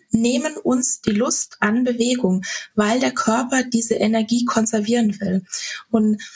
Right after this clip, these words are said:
ne, manche Menschen, gerade beim Fasten, erlebt man das ja beispielsweise, dass man in so einen High kommt, ja, dass man dann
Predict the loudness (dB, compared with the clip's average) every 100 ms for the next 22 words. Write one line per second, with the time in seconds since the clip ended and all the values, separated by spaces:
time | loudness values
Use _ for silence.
0 | -18 -18 -4 0 2 2 2 2 2 2
1 | 2 0 0 0 0 0 0 0 0 -2
2 | -2 -4 0 2 2 0 0 0 0 0
3 | 0 0 -2 -2 0 -2 0 -2 -2 0
4 | 0 0 2 2 2 2 0 -2 0 2
5 | 2 0 -4 -2 2 2 2 0 0 0
6 | -2 -6 -10 -4 0 2 2 0